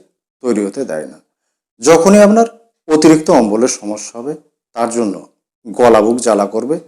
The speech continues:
বা বুকের মাঝখানে ব্যথা হবে, টক ঢেকুর উঠবে, মুখ দিয়ে টক জল উঠে আসবে, মুখ দাঁত টক হয়ে থাকবে, তার সঙ্গে গা বমি করবে বা বমি হবে, তখন রোবিনিয়া প্রয়োগ করলে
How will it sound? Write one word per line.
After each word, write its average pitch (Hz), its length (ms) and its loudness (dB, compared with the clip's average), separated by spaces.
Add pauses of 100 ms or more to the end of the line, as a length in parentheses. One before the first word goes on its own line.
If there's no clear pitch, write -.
(440)
বা 185 100 2
বুকের 175 300 0
মাঝখানে 151 500 2
ব্যথা 101 220 -2
হবে, 135 160 -2 (500)
টক 147 140 2 (100)
ঢেকুর 110 320 -6
উঠবে, 107 220 -8 (500)
মুখ 131 140 2 (100)
দিয়ে 170 140 0 (540)
টক 135 160 4 (100)
জল 135 120 6 (100)
উঠে 117 200 -4
আসবে, 139 200 -6 (460)
মুখ 170 160 0 (120)
দাঁত 180 160 4 (480)
টক 123 220 2
হয়ে 131 200 -2
থাকবে, 143 220 -8 (520)
তার 131 220 -4
সঙ্গে 165 200 2 (100)
গা 104 120 2
বমি 107 320 -8
করবে 127 220 -8 (400)
বা 151 80 2 (100)
বমি 101 280 -4
হবে, 98 200 -8 (420)
তখন 135 220 -14 (540)
রোবিনিয়া 160 480 4
প্রয়োগ 117 200 0 (100)
করলে 131 200 -4